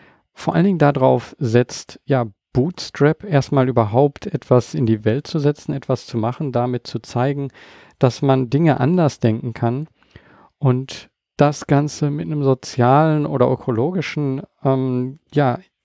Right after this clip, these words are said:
Gedanken zusätzlich und dass, dass diese Kombination, also finanziell das Ganze aufzusetzen, unabhängig zu sein, trotzdem ökologisch,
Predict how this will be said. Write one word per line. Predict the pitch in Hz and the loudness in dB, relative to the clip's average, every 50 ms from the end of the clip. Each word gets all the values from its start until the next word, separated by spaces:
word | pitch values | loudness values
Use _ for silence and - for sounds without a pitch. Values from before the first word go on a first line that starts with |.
| _ _ _ _ _ | _ _ _ _ _
Gedanken | - 139 123 - 123 139 196 226 208 - 139 131 | 2 2 4 4 4 2 2 -2 -4 -4 -6 -6
zusätzlich | - - - 139 131 139 135 127 - - 123 127 123 139 | -6 -6 -6 -2 0 0 0 0 -2 -6 -6 -4 -4 -2
und | 131 - | 0 0
dass, | 131 - - _ _ - - - - _ _ _ | -2 -2 -4 _ _ -20 -20 -20 -20 _ _ _
dass | - 135 120 - | -4 -4 -4 -2
diese | - 143 135 139 | 0 2 2 2
Kombination, | - - 139 131 127 127 117 - - - - 160 214 185 120 104 98 107 107 _ _ _ _ - | 2 2 2 2 2 2 0 -2 -2 -2 0 0 2 0 -2 -4 -6 -10 -14 _ _ _ _ -10
also | - 113 117 120 147 | -6 -6 -6 -6 -8
finanziell | _ _ _ - - 135 147 175 180 175 170 165 - - 147 143 143 143 143 | _ _ _ -6 -2 0 2 2 2 2 0 -2 -2 0 2 4 4 2 2
das | 135 131 117 - | 0 -2 -2 -2
Ganze | - 117 117 - - - - - | -2 -4 -4 -4 -6 -10 -4 0
aufzusetzen, | - 139 185 - - - - - 143 127 139 135 139 - - - 135 131 127 - _ | 2 2 2 0 -4 -8 -4 -2 2 4 4 2 2 0 -4 -4 -4 -2 -4 -4 _
unabhängig | - 151 156 156 143 - - 143 135 131 127 - | -2 0 2 0 0 0 -2 -4 -2 -4 -4 -6
zu | - - 127 | -4 -2 0
sein, | 117 127 127 123 123 123 117 - | 2 2 2 2 2 0 -2 -2
trotzdem | - - 139 - - - - - 131 127 123 127 123 - _ - | 0 0 0 0 -2 -4 0 2 2 2 2 0 -2 -4 _ -2
ökologisch, | 143 131 - - 131 120 120 127 127 127 123 127 123 117 - - | -2 -2 0 0 -2 0 0 0 0 2 2 2 0 0 -2 -6